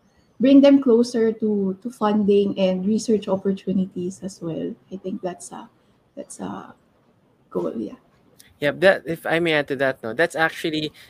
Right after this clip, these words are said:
Speaker 2: an important point that we would like to make. Um, Saliksik not only wants to give or provide an access to funding, but we also want to democratize it.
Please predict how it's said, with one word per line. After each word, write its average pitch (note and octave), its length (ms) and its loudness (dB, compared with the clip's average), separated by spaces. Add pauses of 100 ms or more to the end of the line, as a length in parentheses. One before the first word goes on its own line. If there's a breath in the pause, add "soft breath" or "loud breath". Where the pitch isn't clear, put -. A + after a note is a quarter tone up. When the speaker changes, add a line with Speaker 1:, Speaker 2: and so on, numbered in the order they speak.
Speaker 2:
an C#3+ 120 -2
important C#3 500 -2
point A#2 220 -4
that A#2 160 -4
we A#2+ 80 -6
would A2+ 140 -4
like G#2 260 -6
to G#2 100 -6
make. G2 340 -10
Um, G#2+ 220 -10 (260 soft breath)
Saliksik F#3+ 460 -2 (360)
not D#3+ 240 -2
only D#3+ 240 -2
wants C#3 380 -2
to C3 140 -6
give A#2 480 -4
or G#2 260 -6
provide A#2+ 360 -2
an A#2+ 100 -4
access A2 380 -6
to A2 100 -10
funding, C3 520 -4 (420 loud breath)
but D3 180 -2
we D#3 100 0
also D#3+ 280 2
want C3+ 200 -2
to C#3+ 60 -8
democratize A2 800 -6
it. F2+ 120 -8